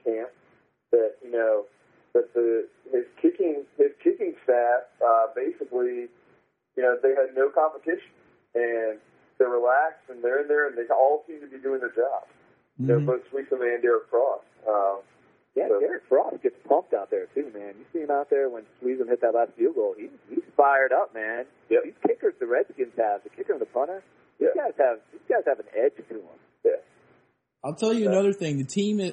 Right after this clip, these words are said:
Speaker 2: i-, in, as a whole looked a hundred times better than last year. Like, they looked more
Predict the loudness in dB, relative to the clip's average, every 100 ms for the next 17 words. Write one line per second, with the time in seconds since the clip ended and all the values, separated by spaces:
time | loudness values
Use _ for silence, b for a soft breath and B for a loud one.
0 | -6 -6 -4 -4 -4 -4 -6 _ -4 -2
1 | 0 0 2 2 2 0 -2 -6 -20 _
2 | _ _ _ _ _ _ _ _ -8 0
3 | 2 2 0 -4 -2 -4 -4 -2 0 0
4 | -2 -2 -4 -8 -12 -10 -10 -10 -8 -4
5 | -4 -4 -2 0 0 -2